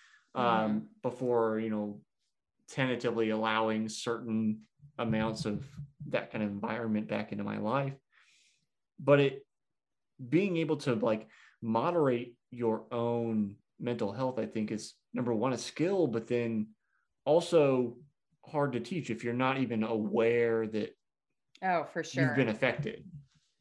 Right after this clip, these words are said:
Speaker 2: Yeah. And that's the scary thing, is so many people don't realize that, I mean, in a sense, they're being manipulated.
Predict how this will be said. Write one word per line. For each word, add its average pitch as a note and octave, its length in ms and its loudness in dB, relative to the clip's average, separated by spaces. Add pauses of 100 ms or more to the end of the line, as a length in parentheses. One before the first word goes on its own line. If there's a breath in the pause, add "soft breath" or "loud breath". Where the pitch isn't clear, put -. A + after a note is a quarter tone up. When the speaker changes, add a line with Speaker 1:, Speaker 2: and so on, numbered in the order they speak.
(800)
Speaker 2:
Yeah. G3+ 360 4
And G#3 100 2
that's B3 180 4
the F3+ 60 -8
scary F3+ 400 2
thing, B2 480 -8
is E3 200 -2
so G3 140 0
many E3 240 -2
people F3 280 -6
don't D#3+ 360 -4
realize D3+ 760 0
that, D3 260 2
I F3+ 60 -2
mean, D#3+ 240 -2
in G3+ 180 -2
a E3+ 80 0
sense, E3+ 420 0
they're D#3+ 220 -2
being D3 300 -4
manipulated. - 760 -8